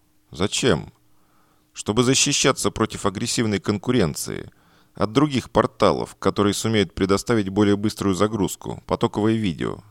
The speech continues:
такие аспекты". Пока я говорил, и несмотря на почти галлюцинаторный уровень изнеможения, я вдруг понял, какая пропасть лежит между информацией и знанием, между громадным количеством переработанных мною за последние сорок восемь часов данных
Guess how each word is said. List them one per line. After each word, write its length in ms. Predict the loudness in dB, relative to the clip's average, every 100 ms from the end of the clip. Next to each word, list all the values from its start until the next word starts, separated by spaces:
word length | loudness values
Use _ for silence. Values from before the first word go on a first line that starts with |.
| -8
такие 320 | -8 -2 -2
аспекты". 580 | -2 -6 -6 -10 -14 -14 _ _ _ _ _ _
Пока 320 | -2 2 2
я 80 | 2
говорил, 600 | 2 4 4 2 -2 -4 -12
и 80 | -4
несмотря 480 | -4 -2 -6 0 0
на 100 | 2
почти 320 | -2 -2 -4
галлюцинаторный 920 | 0 0 0 -2 -4 0 2 4 2 2
уровень 400 | 2 2 2 0
изнеможения, 840 | 0 2 2 2 0 0 -2 -6 -12 _ _ _ _
я 160 | 2 2
вдруг 320 | 4 0 0
понял, 380 | 2 4 4 0
какая 340 | -4 2 0
пропасть 480 | 2 -2 0 -4 -2
лежит 300 | -4 -2 -2
между 280 | 0 2 0
информацией 760 | 0 -2 0 0 -2 -4 -4
и 160 | -2 -4
знанием, 720 | -2 0 0 0 -4 -8 -10 _ _ _ -20 _
между 260 | -4 0 0
громадным 540 | 2 4 4 2 -4
количеством 640 | 0 -2 0 -4 -2 -4
переработанных 720 | 0 2 4 2 0 0 -4 -2
мною 320 | 0 2 2
за 140 | 0
последние 460 | -2 -2 -2 -2 -2
сорок 280 | -2 -2 -2
восемь 240 | -2 -2
часов 340 | -4 -4 -4 -2
данных 520 | 2 2 0 -4